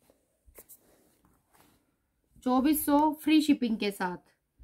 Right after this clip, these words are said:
तीन कलर आएंगे इसके अंदर। ये वाला जो article है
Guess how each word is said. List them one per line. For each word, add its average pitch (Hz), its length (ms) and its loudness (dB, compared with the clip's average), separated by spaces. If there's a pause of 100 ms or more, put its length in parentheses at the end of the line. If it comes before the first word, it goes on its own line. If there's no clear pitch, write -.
(260)
तीन 311 240 6
कलर 330 260 2
आएंगे 247 340 2
इसके 247 240 -6
अंदर। 262 360 -2 (440)
ये 302 120 4
वाला 330 220 4
जो 311 120 0
article 311 440 0
है 285 220 2